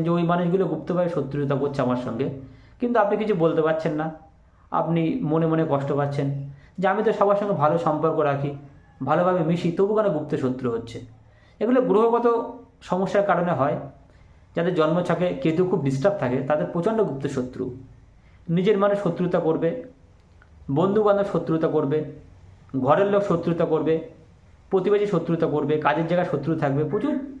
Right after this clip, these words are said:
শত্রুর জন্য আপনাকে নাজেহাল হতে হবে। যে যাই হোক, সে অ্যাস্ট্রোলজিক্যাল বিষয়। যদি আপনার জন্মছকে কেতু ডিস্টার্ব থাকে বা সঙ্গে শনি পীড়িত অবস্থায় থাকে,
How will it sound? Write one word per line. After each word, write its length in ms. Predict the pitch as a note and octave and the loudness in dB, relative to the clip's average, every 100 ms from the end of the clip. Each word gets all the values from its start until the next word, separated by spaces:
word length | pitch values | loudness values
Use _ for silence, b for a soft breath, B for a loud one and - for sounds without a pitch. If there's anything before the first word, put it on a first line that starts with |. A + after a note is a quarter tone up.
| - | -8
শত্রুর 400 | - E3 G3+ A3 E3 | -6 -4 -4 -4 -2
জন্য 200 | F3 G#3+ | -2 2
আপনাকে 240 | G#3 G3 | 2 2
নাজেহাল 300 | D#3+ C#3 C#3+ B2+ | 2 2 4 2
হতে 180 | - | 0
হবে। 220 | - - - - - b b b b b b | -6 -8 -12 -18 -20 b b b b b b
যে 100 | - G3+ | -4 2
যাই 140 | G#3 | 2
হোক, 100 | A3 G#3+ | 2 0
সে 120 | G#3 | 2
অ্যাস্ট্রোলজিক্যাল 560 | G3 E3+ - F#3 F3+ F3 | 2 2 2 2 2 2
বিষয়। 280 | E3+ G3 A3 - - - b b - | 0 0 -2 -4 -14 -20 b b -8
যদি 200 | D#3 F3 | -2 2
আপনার 280 | F#3 E3+ F#3 D3 | 4 4 2 2
জন্মছকে 440 | D3+ F3 F3 F3+ | 2 2 0 0
কেতু 220 | F3 C#3 E3 | -2 -2 -2
ডিস্টার্ব 320 | C#3+ - F3 | -2 -2 -2
থাকে 240 | F3 E3 F3+ - | -2 -2 -2 -2
বা 100 | - D3+ | -2 -2
সঙ্গে 280 | D3+ D3+ D#3 D#3 - | -2 0 2 0 -2
শনি 240 | - D#3 D#3+ | -2 0 0
পীড়িত 240 | - D3+ | 0 0
অবস্থায় 360 | D3+ D3+ D#3+ D#3+ | 2 2 0 -2
থাকে, 220 | D3+ C#3+ | 0 0